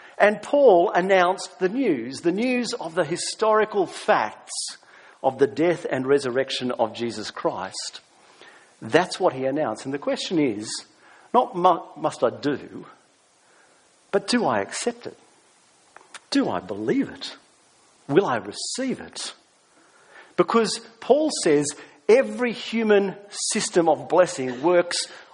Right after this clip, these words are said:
on this system. I tick the boxes, I get the blessing. Biblical Christianity works on the gospel, which says, "I am accepted, and so I can then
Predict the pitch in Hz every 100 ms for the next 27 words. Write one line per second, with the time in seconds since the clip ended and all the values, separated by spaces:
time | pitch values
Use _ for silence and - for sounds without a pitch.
0 | - 160 156 190 - - 185 - 107 -
1 | _ _ _ _ _ _ _ _ _ -
2 | 135 - - 196 139 127 - 135 127 -
3 | - _ _ - 120 135 - 107 107 -
4 | 95 80 - _ _ _ _ _ _ _
5 | _ _ _ _ - _ _ _ _ 180
6 | 240 269 - 175 180 160 - 139 143 123
7 | 120 117 135 - 120 101 - 156 - -
8 | - - - _ _ - - - _ 135
9 | 135 - 165 156 151 143 - - _ _
10 | _ - 117 123 - 151 151 123 - -
11 | 127 - 87 - - _ _ _ _ _
12 | _ _ _ - - 117 110 - 135 131
13 | 131 131 - - _ _ _ 123 131 -
14 | 120 117 139 131 110 110